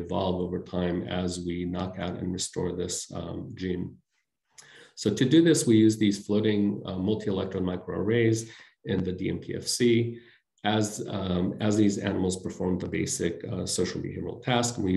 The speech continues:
used a number of different approaches, uh, for recording, to, including wireless recordings. Uh, we didn't do that specifically here. Um, but, uh, as we recorded neural activity in their brain, we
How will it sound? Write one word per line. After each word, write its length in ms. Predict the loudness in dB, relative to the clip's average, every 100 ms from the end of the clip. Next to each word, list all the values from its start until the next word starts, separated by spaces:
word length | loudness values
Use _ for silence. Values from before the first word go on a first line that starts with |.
| 4
used 140 | 2
a 120 | 2 4
number 140 | 4
of 120 | 4
different 280 | 0 0 -2
approaches, 560 | -2 -2 -2 -2 -2 -2 -6 -14 -20 _
uh, 80 | -6
for 240 | -4 -2 -2
recording, 480 | 2 4 4 4
to, 100 | 0 -2 -2
including 300 | -4 -2 0
wireless 440 | 0 2 2 0 -2
recordings. 640 | -2 0 2 0 -2 -6
Uh, 100 | -6 -2
we 60 |
didn't 240 | 4 4 4
do 60 | 2
that 120 | 0 -4 -10 -16
specifically 500 | -4 -2 2 2 2
here. 240 | -2 -2 -4 -10 -20 -20 -20 _ -6
Um, 600 | -2 0 2 2 0 0 2
but, 360 | 4 4 2 -4
uh, 180 | -2 0 2 4
as 80 |
we 140 | 6 6
recorded 480 | 4 2 0 2 2
neural 220 | 0 -2
activity 360 | -4 -10 -6 -4 -2
in 60 |
their 160 | -4 -4
brain, 260 | 0 2 4 2
we 440 | 0 -2 -2 -4